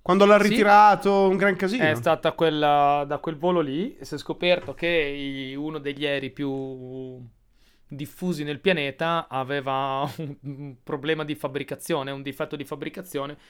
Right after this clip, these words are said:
Speaker 2: e quindi li hanno messi a terra tutti per, eh, per controllare questa cosa.
Speaker 1: Eh. E dopo
Speaker 2: E
Speaker 1: pochi
Speaker 2: insomma
Speaker 1: giorni c'è stato la, la prima foto, un buco nero.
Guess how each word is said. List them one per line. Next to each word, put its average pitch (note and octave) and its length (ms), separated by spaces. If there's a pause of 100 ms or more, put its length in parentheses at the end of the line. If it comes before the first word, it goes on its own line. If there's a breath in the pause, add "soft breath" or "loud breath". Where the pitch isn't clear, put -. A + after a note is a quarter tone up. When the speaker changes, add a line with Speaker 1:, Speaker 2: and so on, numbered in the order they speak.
(160 soft breath)
Speaker 2:
e D3+ 100
quindi E3+ 260
li B2+ 60
hanno B2+ 140
messi C3 220
a C3 40
terra D3 240
tutti C3 320
per, A#2+ 260
eh, B2 500
per B2+ 160
controllare B2+ 420
questa B2+ 260
cosa. A2+ 340 (420 soft breath)
Speaker 1:
Eh. B3+ 200 (920 soft breath)
E F#3 100
dopo D4+ 160
Speaker 2:
E - 60
Speaker 1:
pochi G#3+ 180
Speaker 2:
insomma F4+ 220
Speaker 1:
giorni E4+ 160
c'è F3 120
stato F3+ 520
la, E3+ 120
la E3 120
prima A#3+ 240
foto, C#4 260
un D#3+ 80
buco F3+ 180
nero. A#2+ 460